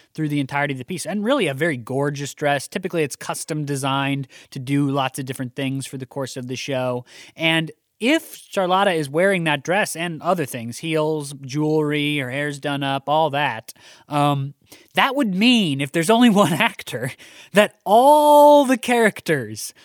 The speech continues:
wear that dress. Playwright Doug Wright does. Nazi guards do. Uh, his abusive Nazi father does.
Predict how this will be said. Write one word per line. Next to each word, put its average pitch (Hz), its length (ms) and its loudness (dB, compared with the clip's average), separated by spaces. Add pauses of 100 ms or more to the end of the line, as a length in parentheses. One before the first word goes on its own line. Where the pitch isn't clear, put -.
(180)
wear 185 400 6
that 165 320 0
dress. - 500 -6 (280)
Playwright 170 380 2
Doug 180 240 0
Wright 185 260 2
does. 226 340 4 (220)
Nazi 175 540 2
guards 202 800 4
do. 226 560 2 (320)
Uh, 151 180 0
his 160 320 -2
abusive 165 560 0
Nazi 175 380 0
father 185 560 4
does. 233 680 2